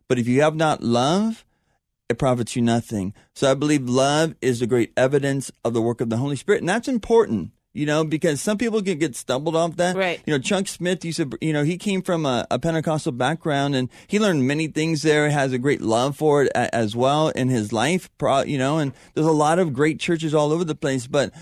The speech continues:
Speaker 1: at that particular church he got brought up with, there was such a high emphasis on the speaking of tongues for the evidence of the Holy
Speaker 2: Mm-hmm.
Speaker 1: Spirit. For those that did not speak in tongues,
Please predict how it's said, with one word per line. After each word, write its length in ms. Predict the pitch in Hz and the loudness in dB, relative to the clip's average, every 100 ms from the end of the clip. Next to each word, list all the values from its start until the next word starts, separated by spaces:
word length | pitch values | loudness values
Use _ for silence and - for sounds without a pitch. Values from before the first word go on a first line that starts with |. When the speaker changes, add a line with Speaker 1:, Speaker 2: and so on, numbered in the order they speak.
| - _ - | -20 _ -2
Speaker 1:
at 140 | 127 139 | 0 2
that 100 | 143 | 0
particular 400 | 147 165 165 156 | 0 0 0 0
church 240 | 170 143 | -2 -2
he 140 | 151 | -2
got 200 | 143 127 | 0 0
brought 220 | 120 123 143 | 2 2 2
up 220 | 185 127 | 2 2
with, 200 | 120 113 - - - | 0 0 -10 -8 2
there 100 | 139 | 4
was 160 | 135 | 4
such 220 | 156 156 | 0 0
a 80 | 151 | -2
high 340 | 117 143 156 - | 0 -2 -2 -2
emphasis 480 | 156 151 151 139 - | -4 -4 -2 -4 -2
on 200 | 131 139 | -2 0
the 100 | 127 | 0
speaking 480 | 117 - 156 151 143 | -2 -2 0 0 -2
of 160 | 117 - | -2 -4
tongues 480 | - 180 165 139 - | 0 2 2 -2 -4
for 140 | 131 | -6
the 180 | 120 135 | 0 2
evidence 340 | 143 143 135 | 2 -2 -2
of 140 | 131 113 | -2 -2
the 120 | 117 | -2
Holy 200 | 127 104 | -2 -4
Speaker 2:
Mm-hmm. 240 | - 180 | -4 -2
Speaker 1:
Spirit. 420 | 180 190 135 120 - - - | 4 6 6 2 -4 -20 -6
For 100 | 151 | -2
those 280 | 143 165 165 | 2 2 4
that 180 | 156 120 | 2 2
did 120 | 123 | 2
not 320 | 123 175 214 | 2 0 0
speak 440 | - - 156 139 - | -4 -2 -2 -2 -2
in 220 | 131 120 | 0 0
tongues, 720 | - - 220 202 131 127 123 | 0 -6 -2 0 0 -2 -4